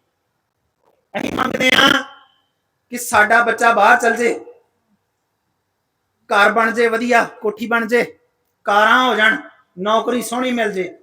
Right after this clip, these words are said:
ਸਰਕਾਰੀ ਮਿਲ ਜੇ ਤੇ ਹੋਰ ਵਧੀਆ। ਕੀ ਇਹ ਵਸਤੂਆਂ ਦਿੰਦਾ ਨਹੀਂ?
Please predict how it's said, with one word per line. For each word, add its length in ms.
ਸਰਕਾਰੀ 460
ਮਿਲ 200
ਜੇ 100
ਤੇ 80
ਹੋਰ 220
ਵਧੀਆ। 300
ਕੀ 160
ਇਹ 180
ਵਸਤੂਆਂ 420
ਦਿੰਦਾ 380
ਨਹੀਂ? 180